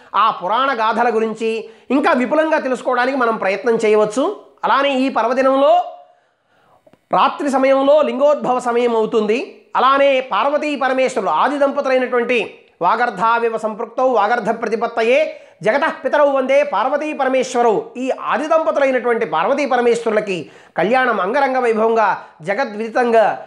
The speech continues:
చక్కగా లోక కళ్యాణం కోసం జరుగుతూ ఉంటుంది. ఈ, అలానే ఈ రోజు ఉపవాస దీక్ష చేసి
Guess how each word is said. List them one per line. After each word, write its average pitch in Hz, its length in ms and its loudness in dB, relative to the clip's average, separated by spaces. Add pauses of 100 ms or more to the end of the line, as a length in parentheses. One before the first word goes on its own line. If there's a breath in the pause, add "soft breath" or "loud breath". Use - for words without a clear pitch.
(160)
చక్కగా 214 140 -4
లోక 226 240 0
కళ్యాణం 254 500 0
కోసం 214 340 -4
జరుగుతూ 196 360 0
ఉంటుంది. 185 560 -2 (280 loud breath)
ఈ, 214 260 -2
అలానే 240 580 0 (280 loud breath)
ఈ 330 380 2
రోజు 285 280 4
ఉపవాస 262 560 0
దీక్ష 247 260 -4
చేసి 220 540 -4